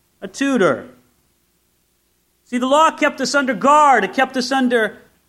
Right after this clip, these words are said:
protective custody. We realized that we couldn't just go out and sin any way we pleased because the law of God was against it. And as human culture and as human laws were based in many ways upon the law of God,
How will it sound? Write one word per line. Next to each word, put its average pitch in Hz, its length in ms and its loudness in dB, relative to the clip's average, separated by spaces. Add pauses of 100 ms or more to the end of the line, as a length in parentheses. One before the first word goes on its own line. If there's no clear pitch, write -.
(100)
protective 269 600 -4
custody. 196 800 0 (1400)
We 220 140 0
realized 247 580 2
that 233 120 0
we 254 100 0
couldn't 247 280 0
just 254 200 -2
go 277 80 2
out 285 180 4
and 208 80 -2
sin 285 480 0
any 254 280 0
way 240 240 0
we 233 200 -2
pleased 262 480 -2
because 247 280 -4
the 247 80 -2
law 269 280 4
of 254 120 -2
God 269 320 4
was 247 160 -4
against 269 460 -2
it. 170 120 -14 (1200)
And 214 140 0
as 233 240 -2 (300)
human 262 500 -2
culture 247 680 -2
and 180 160 0
as 196 160 -8
human 254 360 0
laws 262 500 4
were 233 140 2
based 269 460 0
in 254 120 2
many 262 220 0
ways 254 300 0
upon 285 340 2
the 277 80 0
law 240 240 4
of 208 120 -2
God, 233 380 0